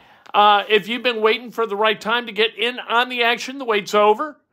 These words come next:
You can make your winning move today and sign up at MyBookie. Use promo code Kent, easy to remember, especially for me, to claim your deposit of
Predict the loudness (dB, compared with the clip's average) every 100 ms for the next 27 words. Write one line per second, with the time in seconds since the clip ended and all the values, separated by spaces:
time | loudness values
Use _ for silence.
0 | _ _ -6 -4 0 0 0 -2 0 0
1 | 0 0 0 -2 2 2 0 -4 -4 -4
2 | -6 -6 -2 2 2 2 -2 0 0 2
3 | 2 2 0 -2 -4 -4 -8 -8 -10 -4
4 | -2 -2 -4 -2 -4 -4 -10 -4 -4 -6
5 | -16 _ _ _ -6 -6 -6 -8 -8 -10
6 | -8 -6 -4 0 0 0 -4 -4 -2 -2
7 | -2 -6 -6 -6 -6 -6 -8 -12 -20 -20
8 | _ -8 -2 0 2 0 0 -2 2 4
9 | 4 2 0 -2 _ 2 4 6 2 -4